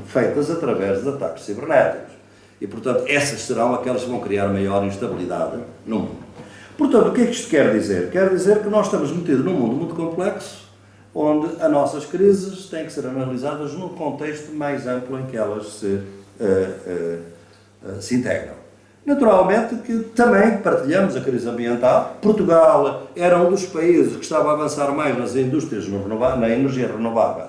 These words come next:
Como sabem, até dois mil e nove, nós chegámos a ter vinte e cinco por cento de produção de energia renovável e assim se baixou quando começou a crise, porque os incentivos à energia renovável foram eliminados, eh,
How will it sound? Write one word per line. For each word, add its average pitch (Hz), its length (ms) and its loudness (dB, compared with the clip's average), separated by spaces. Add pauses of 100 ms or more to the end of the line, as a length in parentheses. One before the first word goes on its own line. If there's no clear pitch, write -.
(280)
Como 123 140 -2
sabem, - 400 4 (240)
até 131 220 0
dois 98 180 0
mil 110 200 -2
e 147 60 0
nove, 254 300 -2 (420)
nós 123 200 -2
chegámos 139 360 0
a 127 60 0
ter 135 220 2
vinte 180 180 2
e - 40 -6
cinco 135 180 -8
por - 100 -16
cento - 220 -6
de - 60 -14
produção 123 380 -8
de 98 60 -8
energia 95 320 -6
renovável 190 640 0 (240)
e 143 100 4
assim 165 300 0
se 139 140 -8
baixou 123 480 -4
quando 123 160 -10
começou 123 400 -8
a - 20 -10
crise, 110 320 -4 (300)
porque 123 180 -8
os 120 140 -4
incentivos 143 580 -2
à 107 80 -6
energia 104 320 -6
renovável 123 520 -10
foram 90 200 -14
eliminados, 95 600 -12 (420)
eh, 98 420 4